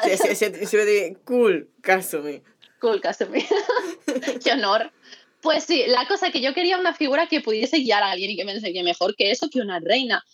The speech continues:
Speaker 2: Además, que a mí todo el tema de conceptos así tipo, mm, de palacio o, o de tipo Alicia en el País de las Maravillas, así como palacio, pero fantasía, siempre me han encantado ese tipo de conceptos. De hecho, por eso el primer, las primeras fotos que hicisteis, los de Idol Maniac,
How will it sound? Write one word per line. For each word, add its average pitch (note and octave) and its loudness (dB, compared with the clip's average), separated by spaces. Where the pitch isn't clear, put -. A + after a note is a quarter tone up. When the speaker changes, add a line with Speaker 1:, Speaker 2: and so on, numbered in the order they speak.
Speaker 2:
Además, C#4+ 2
que D4 -4
a A#3+ 0
mí A#3+ -6
todo G4+ 2
el F4 2
tema D4 0
de C#4 -2
conceptos A#3+ -2
así B3+ -8
tipo, A3+ 0
mm, C4 2
de C4+ 4
palacio A3+ 2
o, G#3+ 2
o G3+ -2
de G#3+ 0
tipo A#3 0
Alicia A#3 0
en B3 -4
el A#3+ -4
País A3+ 0
de B3+ -2
las A3+ -2
Maravillas, A3 -2
así B3 -8
como A#3+ -4
palacio, A3 2
pero G#3+ -4
fantasía, G#3+ -2
siempre B3 0
me B3 4
han A#3+ -4
encantado F#3 -2
ese B3 -4
tipo B3+ 0
de A#3 0
conceptos. G#3+ -2
De A#3 4
hecho, C#4 0
por A3 2
eso G#3 -2
el G#3+ 0
primer, G3 -2
las G3+ 0
primeras F#3 -6
fotos A#3 -6
que A3+ -2
hicisteis, G#3+ 2
los G3+ 0
de F#3+ 2
Idol G3 -2
Maniac, G3 -6